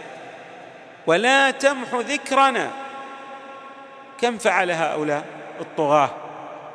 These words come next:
لإمحاء ذكر الحسين ومن معه؟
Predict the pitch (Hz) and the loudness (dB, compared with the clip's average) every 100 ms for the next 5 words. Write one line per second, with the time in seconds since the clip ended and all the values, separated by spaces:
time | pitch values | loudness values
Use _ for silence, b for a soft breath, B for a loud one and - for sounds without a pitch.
0 | - - - - - 143 175 180 175 180 | -16 -16 -18 -18 -10 2 4 4 2 0
1 | 180 - - - - 156 151 - 202 240 | -8 -14 -14 -16 -6 -4 -4 0 4 4
2 | 233 233 196 - 247 233 202 208 - 247 | 2 -2 -4 -2 0 0 2 2 4 4
3 | 254 202 156 165 196 247 240 269 247 202 | 4 0 0 0 2 0 4 6 6 6